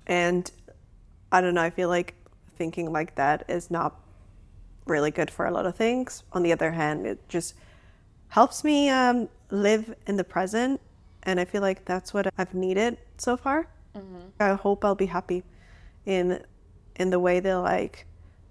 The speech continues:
Speaker 1: I feel happy and whole today.
Speaker 2: Yeah, yeah. The aim is to be happy and fulfilled
Speaker 1: Mm-hmm.
Speaker 2: and have a good community.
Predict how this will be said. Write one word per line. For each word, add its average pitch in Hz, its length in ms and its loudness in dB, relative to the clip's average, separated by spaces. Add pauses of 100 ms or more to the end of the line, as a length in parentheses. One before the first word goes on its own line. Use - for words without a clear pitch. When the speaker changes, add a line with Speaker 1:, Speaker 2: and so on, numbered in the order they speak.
Speaker 1:
I 175 200 2
feel 165 440 0 (380)
happy 170 400 -2
and 175 180 -2
whole 185 320 -8
today. 196 360 -8 (200)
Speaker 2:
Yeah, 180 340 -4 (360)
yeah. 180 360 -4
The - 100 -8
aim 208 240 2
is 208 140 0
to - 100 -4
be 185 340 0 (600)
happy 190 380 -4
and 180 220 -4
fulfilled 185 600 -2 (260)
Speaker 1:
Mm-hmm. 220 340 2 (500)
Speaker 2:
and 185 100 -8
have 185 180 -2
a 196 40 -2
good 185 200 -2
community. 160 600 -8